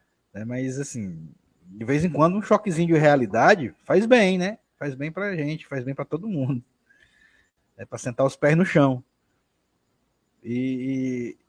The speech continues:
e, e eu lembro, Márcio, de uma fala que você até falou lá na época que a gente tava atolado na lanterna, que disse que você queria, É, você disse que queria chegar na última rodada tendo a emoção de brigar pra não cair.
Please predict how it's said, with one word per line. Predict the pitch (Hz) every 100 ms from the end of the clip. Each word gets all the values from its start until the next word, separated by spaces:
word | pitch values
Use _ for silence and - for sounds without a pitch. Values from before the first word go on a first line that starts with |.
| _ _ _ _ -
e, | 147 160
e | 160
eu | 165
lembro, | 156 190 247 170 117
Márcio, | 113 98 127
de |
uma | 139
fala | 139 - 147 170
que | 175
você | 170 175 170 - 156 165 175
até | 165 156
falou | 151 208 175 151 160
lá | 143 240 311
na | 302 220
época | 190 -
que | 175
a |
gente | 165 -
tava | 160 160
atolado | 151 - 156 123 139
na | 147
lanterna, | 156 127 - 113 131 156 _ _ _ _ _ _ _ _ _ _ _
que | 123
disse | 131 -
que | 160
você | 170 180
queria, | 190 175 180 190 120 104 107 113 _ _ _ _
É, | 107 113 113
você | 110 - 123
disse | 123 -
que | -
queria | 165 139 135 175 180 - _ -
chegar | - 139 156
na | 147
última | 165 175 170
rodada | 156 123 139 160
tendo | 175 160 175 202
a | 190
emoção | 185 190 - - 160
de | 185 190
brigar | 156 175 180 160 180
pra | - - 214
não | 220
cair. | 294 339 214 226